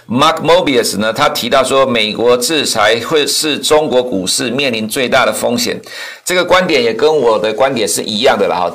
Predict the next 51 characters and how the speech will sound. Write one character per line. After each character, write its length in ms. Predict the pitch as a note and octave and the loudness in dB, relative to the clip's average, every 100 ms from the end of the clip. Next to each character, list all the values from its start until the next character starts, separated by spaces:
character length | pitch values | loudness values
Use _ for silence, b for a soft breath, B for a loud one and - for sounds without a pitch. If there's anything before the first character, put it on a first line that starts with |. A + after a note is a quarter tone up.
| - | -2
那 200 | C3 - | 0 2
这 140 | D#3 | 2
个 60 | C#3+ | 0
部 120 | D3 | 2
分 160 | D3+ | 4
我 60 | C3 | 4
们 100 | A2+ | 2
在 180 | G#2+ C3+ | 2 2
过 160 | C#3 | 2
去 140 | C3 C3 | 0 2
大 100 | C3+ | 2
家 80 | B2+ | 2
都 120 | C3 | 2
有 80 | G#2 | 0
提 180 | - G2 | -2 -4
到 200 | A#2+ A#2+ | 2 4
了， 140 | G2 F2 | 4 0
我 120 | G2+ | -2
们 100 | A2 | 0
对 240 | C#3 C#3 | 2 2
于 180 | B2+ C3 | 0 2
A 180 | A2+ D3 | 2 2
股 220 | A2 G#2 | 0 -4
不 160 | G2 B2 | -4 -6
看， 200 | A2+ - | -4 -6
不 80 | B2 | -6
看 180 | B2 D#3 | -2 2
好 100 | A#2+ | 2
的 140 | G#2+ | 2
几 220 | G#2+ - F#2+ | 0 -4 -2
个 120 | G2+ | -2
原 200 | G#2+ A#2+ | 0 0
因， 120 | B2+ | -2
这 140 | B2+ | -2
是 100 | C#3 | -2
其 220 | B2+ - A#2 | -4 -6 -2
中 180 | B2+ B2+ | 0 0
的 100 | G#2+ | -2
一 100 | G#2 | -2
个 140 | G#2 | -2
原 240 | G2+ G2+ | 0 -2
因。 260 | A2 A#2 A2+ B B B B B | -2 -4 -6 B B B B B
呃， 300 | A#2 B2+ B2+ | 2 4 4
在 400 | B2 F#3+ F3+ C#3+ - B B B | 4 2 4 2 0 B B B
现 340 | - G#3 F3+ | 0 2 2
在 200 | D#3+ F#3+ | 2 2
打 360 | E3 D#3+ C3 B2 | 2 2 2 4
俄 200 | - D#3+ | 6 4
国， 240 | - A#2 | 4 2
就 140 | A#2 D3 | 4 0
是 120 | C#3 | 0